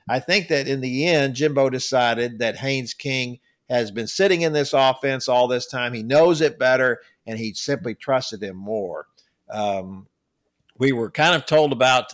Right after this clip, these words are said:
uh, Haynes' offensive, uh, capabilities and the fact that he is very fast. Um, and, uh, and there was somebody, a friend of mine who's from,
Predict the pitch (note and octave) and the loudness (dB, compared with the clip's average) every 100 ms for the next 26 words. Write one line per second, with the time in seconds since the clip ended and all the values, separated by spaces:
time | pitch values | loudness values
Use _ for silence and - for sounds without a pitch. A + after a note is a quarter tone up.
0 | - B2 A#2+ A2+ C3+ C3 A2+ - _ _ | -6 -2 -2 -2 -2 -2 -6 -12 _ _
1 | _ _ C3+ D3 D#3+ E3 D#3+ D#3 D3+ C#3+ | _ _ 2 4 4 0 0 2 2 2
2 | - - _ B2 B2+ A#2+ D#3+ D3 B2 D3 | -2 -18 _ -2 -2 0 0 -2 2 4
3 | D#3+ D#3 D#3+ D#3 C3+ A2+ G#2 C3 C3+ - | 4 4 2 2 -2 -6 -4 0 0 -2
4 | A#2 A#2+ C#3 D3 B2+ D3 D3+ C#3+ C3 C3 | -4 0 2 2 4 2 2 2 2 4
5 | B2+ - - - _ _ A2+ A2+ A#2+ A2+ | 2 -2 -12 -20 _ _ -6 -2 -2 -2
6 | A2+ G#2 G#2 A2 A2 G#2+ G#2+ - A2 G#2 | -4 -10 -10 -10 -8 -8 -10 -14 -14 -8
7 | A#2+ A2 - D#3 C3+ B2+ A#2+ D3 D3+ C3 | -6 -6 -4 -4 2 2 2 0 -2 -2
8 | B2 B2 B2+ A#2+ A#2+ A#2 - B2 B2 | -2 0 -2 -4 -6 -8 -6 -6 -4